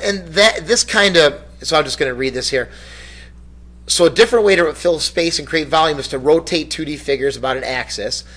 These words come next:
The technique gets used quite a bit in higher math to determine the volume of a shape.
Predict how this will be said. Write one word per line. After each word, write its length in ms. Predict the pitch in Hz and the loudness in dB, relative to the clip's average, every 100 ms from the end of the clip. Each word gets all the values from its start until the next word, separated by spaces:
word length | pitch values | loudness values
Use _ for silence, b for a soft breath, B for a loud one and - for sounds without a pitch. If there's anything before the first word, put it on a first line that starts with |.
| B B | B B
The 80 | - | -10
technique 560 | - 190 180 165 202 226 | 0 2 2 0 -2 2
gets 300 | 208 208 - | 2 2 -2
used 340 | 180 175 - | -4 -4 -6
quite 260 | - 165 180 | 0 2 4
a 60 | |
bit 240 | 180 170 165 | 2 2 0
in 140 | 151 | -4
higher 500 | 139 - 123 151 165 | -8 -4 -2 0 0
math 380 | 180 220 185 - | 0 2 2 0
to 100 | 170 | -2
determine 440 | 143 - 147 151 | -2 -4 -4 -2
the 60 | 156 | -2
volume 300 | 135 127 131 | 0 0 0
of 100 | 127 | -4
a 60 | 127 | -4
shape. 380 | - 170 - | 0 -2 -2